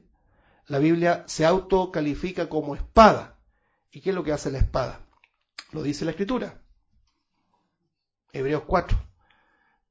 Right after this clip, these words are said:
La espada penetra, corta, parte el alma, el espíritu, hasta los tuétanos. Toda nuestra vida es partida por la palabra de Dios para comenzar de nuevo. ¿O no está escrito que el que está en Cristo nueva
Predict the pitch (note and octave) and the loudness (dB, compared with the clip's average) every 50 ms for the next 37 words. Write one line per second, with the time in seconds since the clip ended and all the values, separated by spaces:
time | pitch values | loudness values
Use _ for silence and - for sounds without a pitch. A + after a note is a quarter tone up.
0 | _ _ _ _ _ - C3 C3 B2 - - C#3 C3+ C3 B2+ B2+ B2+ C3+ D#3+ E3 | _ _ _ _ _ -16 -14 -14 -12 -8 -8 -6 -6 -6 -8 -8 -6 -4 -4 -4
1 | - - A#2 - - D#3+ E3+ C#3+ - - - - - - - - _ _ _ - | -6 -8 -12 -10 -4 -4 -4 -4 -4 -8 -16 -20 -20 -20 -20 -20 _ _ _ -14
2 | - - - - - _ - D3+ D3+ - - C#3+ C3 D3+ E3+ E3+ D#3 B2 A2 G2 | -12 -12 -12 -14 -4 _ 2 2 2 0 -4 -8 -8 -6 -6 -6 -8 -10 -14 -16
3 | - - _ _ _ _ _ _ _ _ _ _ _ - B2 A#2 G2+ - - - | -20 -20 _ _ _ _ _ _ _ _ _ _ _ -12 -10 -10 -10 -10 -8 -8
4 | F#3+ E3 B2+ A2 - - - - - _ _ _ _ _ _ _ _ _ _ _ | -8 -8 -8 -12 -16 -18 -18 -18 -20 _ _ _ _ _ _ _ _ _ _ _
5 | _ _ _ - C#3+ - - C3+ B2+ B2 - - - F#3 F3 - - - - - | _ _ _ -12 -12 -10 -12 -12 -10 -10 -10 -8 -6 -6 -8 -8 -12 -10 -8 -8
6 | - - - - - _ _ _ _ _ _ _ _ _ _ _ _ _ _ _ | -8 -8 -12 -18 -20 _ _ _ _ _ _ _ _ _ _ _ _ _ _ _
7 | _ _ _ _ - G3 G#3 G#3 G3 G3 F#3+ F#3+ - E3 E3 F#3+ G3 G3 F#3 E3 | _ _ _ _ 4 4 6 6 4 2 0 0 -2 -2 -2 0 0 0 4 8
8 | D3 - - - C#3+ C3 B2 - - F#3 F#3+ G3 F#3 F3 D#3+ D#3 C#3+ C#3 C#3 C3 | 8 8 8 6 0 -2 -4 -8 -8 -6 -2 0 0 0 0 -2 -2 -2 -4 -4
9 | C3 C3 C#3 C#3 C3+ B2+ A#2+ A#2+ A#2 A#2+ C3+ C#3+ - - - - - - _ _ | -4 -4 -4 -4 -4 -4 -6 -8 -6 -6 -8 -8 -10 -12 -16 -16 -18 -20 _ _
10 | _ _ _ - - B2+ B2+ A#2+ - C3+ B2 A#2 A2 - - C3+ B2+ A#2+ A#2 A#2+ | _ _ _ -10 -8 -8 -8 -8 -10 -10 -12 -12 -12 -8 -8 -8 -8 -8 -8 -8
11 | C#3+ E3+ D#3+ B2+ - - - _ _ _ _ _ _ - - - - D3 C#3 C#3 | -8 -10 -8 -8 -10 -12 -12 _ _ _ _ _ _ -20 -20 -10 -4 -2 0 0
12 | C3+ - D3 D3 - E3 D#3 - - C#3 C#3+ C#3+ C#3 C3 - - C3+ B2+ B2 A#2+ | 2 0 0 0 0 -2 0 -2 -2 -2 -2 -2 -4 -4 -6 -6 -6 -6 -6 -6
13 | - - C#3+ C#3+ B2+ - D3 C#3+ D3 - D3+ C3+ B2+ B2+ C3+ C#3+ C#3+ C#3+ C#3+ C#3 | -8 -8 -8 -8 -6 -4 -6 -6 -6 -6 -8 -6 -6 -6 -6 -4 -4 -4 -4 -6
14 | C#3+ D3+ - | -8 -10 -16